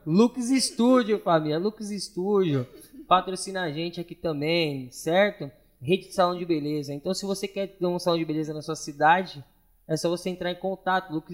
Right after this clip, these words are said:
Studio, que eles vão levar um trampo da hora aí pra sua cidade, pra você ganhar muito dinheiro com franquias de beleza, certo? Você adquirir lá, a cara tá dando risada aqui, tá me atrapalhando no merchan, galera, tá no merchan.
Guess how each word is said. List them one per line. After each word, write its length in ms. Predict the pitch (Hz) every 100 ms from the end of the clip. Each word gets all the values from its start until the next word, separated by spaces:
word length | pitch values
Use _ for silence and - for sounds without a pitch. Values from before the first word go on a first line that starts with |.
| 170
Studio, 420 | - 190 185 143 127 _ _ -
que 40 | 170
eles 180 | 175
vão 100 | 185
levar 360 | 220 190 165 175
um 100 | 165
trampo 400 | - 170 180 160
da 200 | 156 165
hora 180 | 180 175
aí 40 |
pra 140 | 160 160
sua 100 | 165
cidade, 420 | 160 147 160 147
pra 120 | 156
você 260 | 151 - 156
ganhar 180 | 165
muito 200 | 156 185
dinheiro 180 | 160 160
com 160 | 160 160
franquias 560 | 156 147 - 165 160
de 100 | 139
beleza, 460 | 139 143 139 131 120
certo? 500 | - 160 165 170 123 _ - _
Você 140 | - 139
adquirir 480 | 139 151 170 160
lá, 540 | 151 160 175 175 - - - _ - 156 -
a 60 | -
cara 200 | 147 151
tá 200 | 147 160
dando 160 | 151 156
risada 260 | 143 139
aqui, 140 | 143 147
tá 60 | 156
me 60 |
atrapalhando 640 | 165 175 - 208 208 220
no 100 | 240 262
merchan, 440 | 294 311 - 330
galera, 880 | 262 269 262 247 220 196 170 165 170
tá 160 | 175 196
no 140 | 214 233
merchan. 540 | 269 - 226 190 160